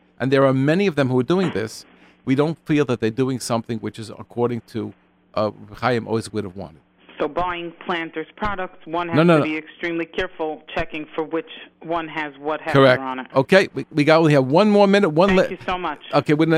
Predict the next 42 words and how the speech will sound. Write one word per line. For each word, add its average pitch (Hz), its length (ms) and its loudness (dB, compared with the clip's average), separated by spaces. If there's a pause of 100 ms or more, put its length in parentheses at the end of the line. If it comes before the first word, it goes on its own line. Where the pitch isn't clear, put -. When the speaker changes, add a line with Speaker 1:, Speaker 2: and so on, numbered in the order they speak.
Speaker 1:
that's 160 200 2
the 156 120 2
last 156 240 2
call 147 160 4
for 127 160 -6
the 117 80 -4 (100)
day. 117 180 0 (480)
Okay, 156 240 2
and 139 80 -4
this, 147 140 0
that's 139 240 -4
the 135 100 0
last 120 120 0
call 120 180 0
for 113 100 -8
the 104 160 -10
day. - 80 -6 (380)
We're 135 180 0
gonna 180 240 2
have 156 120 0
to 151 160 0
go 135 100 4
now. 131 160 2
I'm 131 80 0
gonna 147 200 0
just 151 180 -4
remind 139 360 2
the 127 160 -6
people 147 220 0
of 123 60 0
a - 140 -12
few 151 100 2
things. 113 280 -4
Number 156 200 0 (160)
one, 160 100 2 (340)
we 131 80 -8 (100)
just 151 120 -4
came 165 300 2
out 151 120 4
with 139 160 2
our 127 140 4 (120)
new 160 200 2